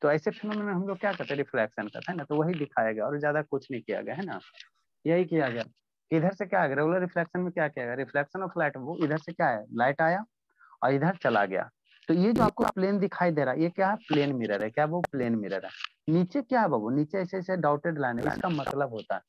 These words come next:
plane mirror को बाबू निकाल के देखोगे तब पीछे में क्या रहेगा, Polish किया हुआ रहेगा। Plane mirror का बाबू निकालोगे ना बाबू, तब पीछे क्या किया रहेगा,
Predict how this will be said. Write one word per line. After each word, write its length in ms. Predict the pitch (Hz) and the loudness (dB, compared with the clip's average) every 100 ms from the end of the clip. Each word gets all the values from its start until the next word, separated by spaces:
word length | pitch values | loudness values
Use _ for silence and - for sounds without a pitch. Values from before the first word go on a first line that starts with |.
| - - _ - | -20 -20 _ -4
plane 300 | 143 175 196 | 0 2 0
mirror 180 | 196 180 | 0 0
को 100 | 170 | 2
बाबू 200 | 175 196 | 0 2
निकाल 400 | 165 156 151 175 | 0 2 2 2
के 140 | 180 | 0
देखोगे 380 | 147 135 135 160 | 0 0 -2 -2
तब 180 | 170 143 - | -4 -4 -4
पीछे 240 | 151 170 | -6 -6
में 100 | 175 | -6
क्या 200 | - 175 | -2 -2
रहेगा, 280 | 147 120 117 - | -2 -6 -6 0
Polish 340 | 127 131 135 | 0 0 -2
किया 180 | - 110 | -2 0
हुआ 100 | 95 | 0
रहेगा। 300 | 95 95 - _ _ _ _ _ - | -4 -8 -12 _ _ _ _ _ -2
Plane 260 | 135 156 180 | 2 4 6
mirror 240 | 156 143 | 4 4
का 100 | 131 | 4
बाबू 140 | 139 151 | 4 4
निकालोगे 460 | 139 123 160 196 | 4 2 2 0
ना 60 | 123 | 0
बाबू, 160 | 120 | -2
तब 120 | 139 123 | -2 -4
पीछे 240 | 139 - 160 | -6 -4 -2
क्या 180 | 160 | 0
किया 200 | 156 135 | 0 0
रहेगा, 220 | 113 120 | 0 0